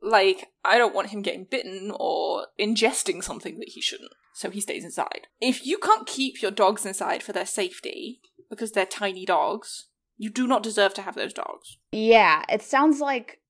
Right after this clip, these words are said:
Speaker 2: she just doesn't want to change, despite the fact that she moved to the countryside. She needs to create a, like, a fenced-in area with a, like, a chicken coop.
Speaker 1: A dog run.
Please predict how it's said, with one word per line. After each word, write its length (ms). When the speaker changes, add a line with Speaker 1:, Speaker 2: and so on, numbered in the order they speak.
Speaker 2:
she 460
just 220
doesn't 240
want 140
to 60
change, 580
despite 340
the 80
fact 240
that 100
she 180
moved 460
to 460
the 160
countryside. 1200
She 260
needs 360
to 140
create 680
a, 500
like, 220
a 260
fenced-in 680
area 420
with 220
a, 180
like, 160
a 40
chicken 300
coop. 300
Speaker 1:
A 40
dog 320
run. 300